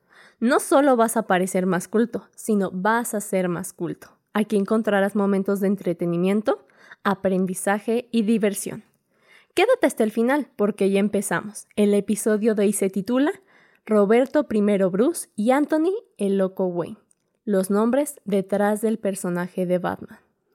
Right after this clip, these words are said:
Seguramente has visto en películas o cómics a superhéroes que desde el primer momento llamaron tu atención, como la Mujer Maravilla, el Hombre Araña, Superman o Batman, entre otros, convirtiéndose alguno de ellos en tu favorito,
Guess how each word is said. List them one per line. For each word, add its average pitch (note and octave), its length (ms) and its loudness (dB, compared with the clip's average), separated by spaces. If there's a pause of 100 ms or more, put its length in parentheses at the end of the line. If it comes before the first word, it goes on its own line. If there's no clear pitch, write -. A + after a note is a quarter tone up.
(300)
Seguramente C#4 920 -2
has B3+ 180 -6
visto C#4 260 -4
en D#4 80 -2
películas A3 640 -2
o G3 80 -6
cómics F#3+ 500 -4
a A3 140 -4
superhéroes G3+ 720 -4
que G#3+ 120 -6
desde G3+ 220 -2
el G3+ 80 -2
primer A3+ 340 -2
momento C4 420 -2
llamaron G3 480 -2
tu F#3+ 100 -6
atención, F#3 540 -8 (580)
como G#3 260 2
la G3 140 0
Mujer G3 320 -2
Maravilla, G3 640 -4 (220)
el A3 160 2
Hombre G#3+ 240 0
Araña, G3+ 400 -2 (180)
Superman D4 580 -2 (140)
o G#3 160 -2
Batman, A3 460 -2 (160)
entre G#3+ 360 2
otros, - 420 -6 (460)
convirtiéndose A#3 720 0
alguno A3 400 0
de G3 100 0
ellos F#3 280 -2
en G3 100 -2
tu G3+ 100 -6
favorito, G3 640 -2